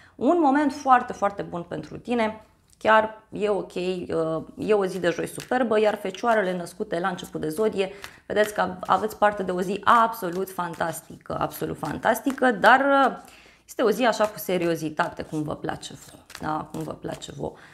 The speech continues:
Doar că e posibil să intrați în contact, nu știu, fie cu persoane mai, uh, dificile, fie cu persoane care, nu știu, fie sunt mai mature, fie de vârstă, fie, știu eu, uh,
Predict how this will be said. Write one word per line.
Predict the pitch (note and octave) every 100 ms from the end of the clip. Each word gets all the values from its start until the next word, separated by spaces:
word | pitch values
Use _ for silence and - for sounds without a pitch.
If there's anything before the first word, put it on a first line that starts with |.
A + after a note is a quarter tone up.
| -
Doar | - C#4
că | F4
e | D#4+
posibil | E4 D4 D4 D#4
să | D4
intrați | B3+ A#3 B3+ C4+ C4+
în | A#3+
contact, | G#3+ F#3 A3 A#3+
nu | A#3
știu, | - E3+
fie | - B3+
cu | C4+
persoane | A#3 A3 G#3 A3 A3 G#3
mai, | F#3+ F#3 G3+ G3 F#3+
uh, | F#3+ F3+
dificile, | G3 - F3 - A3+ B3 A#3
fie | A#3 A#3+
cu | A#3 -
persoane | G#3+ G#3 A3 A3+ A3 G#3 F#3+ - - - _ _
care, | - - G#3+ G3+ G3+ G3+ G3 F#3+ F#3 - - -
nu | -
știu, | - - - - - -
fie | - B3 C#4
sunt | C#4 - B3+
mai | A3+ A3+
mature, | A#3 G3+ G3 - G#3 E3+ D#3 D#3 - - _ _
fie | - A#3
de | A3+
vârstă, | G#3+ D#3 F#3 F3+ - D#3 F3+ - - _ - - _ _
fie, | - C4+ D#4 D4
știu | D4+ B3+
eu, | B3+ C#4
uh, | B3+ B3 A#3+ A3+ G#3+ -